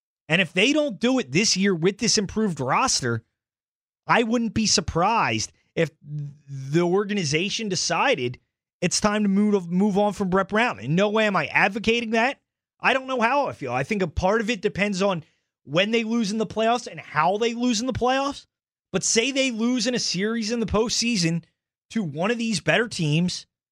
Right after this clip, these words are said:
where they aren't very competitive,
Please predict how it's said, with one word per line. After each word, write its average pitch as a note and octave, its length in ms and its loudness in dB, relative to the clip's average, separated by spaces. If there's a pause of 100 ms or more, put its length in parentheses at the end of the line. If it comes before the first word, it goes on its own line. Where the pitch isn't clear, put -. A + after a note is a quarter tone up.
(380)
where D3+ 680 2 (840)
they F3 380 2
aren't G3 300 2
very G#3+ 640 2 (1080)
competitive, E3+ 640 2